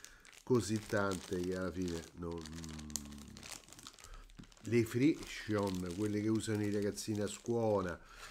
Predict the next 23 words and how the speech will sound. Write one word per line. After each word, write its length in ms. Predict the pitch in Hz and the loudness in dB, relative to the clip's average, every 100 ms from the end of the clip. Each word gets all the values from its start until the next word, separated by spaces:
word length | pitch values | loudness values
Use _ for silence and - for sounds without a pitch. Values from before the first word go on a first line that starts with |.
| - | -10
queste 440 | - 113 110 113 107 | 4 4 4 0 0
qua, 520 | - 120 110 87 - - _ | 4 8 8 6 2 -14 _
queste 560 | - 110 110 - - 85 | -2 2 2 2 -4 -6
be-, 240 | 85 98 87 | -2 -4 -2
meravigliose, 1040 | 95 101 104 104 101 104 117 110 - 95 | -2 2 4 4 4 6 6 6 4 0
anche 400 | 98 98 - 104 | 0 0 0 -2
queste, 600 | 98 117 110 95 - 90 | 4 6 6 4 -2 -4
mm, 500 | 80 80 80 85 82 - - - - - | -4 -6 -8 -8 -10 -12 -16 -18 -16 -4
di 180 | 117 139 | 4 10
tutte 560 | 139 135 - 113 110 - | 12 10 8 4 4 0
un 180 | 117 104 | -2 0
po', 180 | - 85 | 0 0
ma 240 | 98 170 151 | 4 4 6
eravamo 540 | 127 127 117 104 107 - | 6 6 6 4 2 0
rimasti 580 | 120 127 123 101 - | 2 6 4 2 -2
poi 320 | 104 117 104 90 - - - _ | 4 6 6 4 -6 -20 -20 _
affascinati. 1200 | 107 107 - 131 127 - 147 135 120 95 85 90 - - - - | -4 -2 2 2 4 2 4 6 6 6 2 0 -2 -12 -14 -6
Vabbè, 320 | 110 98 90 | -2 0 0
questa 300 | 101 98 - | 0 0 0
è 20 | |
una 160 | 92 90 | -2 -2
classica 640 | 90 101 92 - 95 87 | 0 2 0 -2 -2 -2
Faber-Castell, 1200 | 82 92 82 87 - 104 98 95 90 - - 82 | -2 -4 -2 -6 -2 -2 0 0 -2 -6 -8 -8